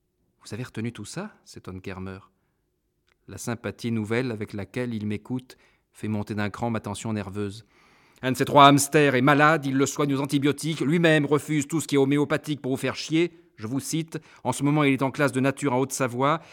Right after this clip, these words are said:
Il vous écrit qu'il se bourre d'O G M à tous les repas, mais son prénom, là, non, je suis désolé, je sèche. » Qu'est-ce que vous en concluez ? Que je suis un agent de Monsanto ?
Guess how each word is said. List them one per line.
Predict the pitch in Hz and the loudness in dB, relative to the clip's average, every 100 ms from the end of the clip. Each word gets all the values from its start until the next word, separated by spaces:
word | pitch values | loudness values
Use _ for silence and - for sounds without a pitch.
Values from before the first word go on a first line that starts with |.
| - 123 | -10 -6
Il | |
vous | 123 143 | -2 0
écrit | 143 156 | 0 0
qu'il | 131 | 2
se | 135 | 0
bourre | 120 156 | 2 2
d'O | 147 | 4
G | 139 139 | 4 4
M | 139 123 | 4 2
à | |
tous | 120 | -2
les | 123 | -4
repas, | 120 - 156 | -4 0 2
mais | 139 | 2
son | 131 | -2
prénom, | 123 143 156 147 | -2 2 2 6
là, | 143 147 | 6 6
non, | 151 180 196 | 6 4 4
je | |
suis | 147 | 2
désolé, | 135 151 160 156 165 - - | 4 4 4 4 2 -4 2
je | 170 | 4
sèche. » | - 170 151 - 98 85 _ _ _ - | 6 4 -2 -2 -12 -16 _ _ _ -2
Qu'est-ce | 180 | -2
que | 139 | -2
vous | |
en | 131 | -6
concluez ? | 131 127 120 107 - _ _ _ _ _ _ _ | -6 -6 -6 -6 -10 _ _ _ _ _ _ _
Que | 117 | -8
je | 120 | -4
suis | 147 | 0
un | 143 | 0
agent | 139 160 | 2 2
de | |
Monsanto ? | 151 147 156 180 196 - | 0 -2 -2 0 0 -2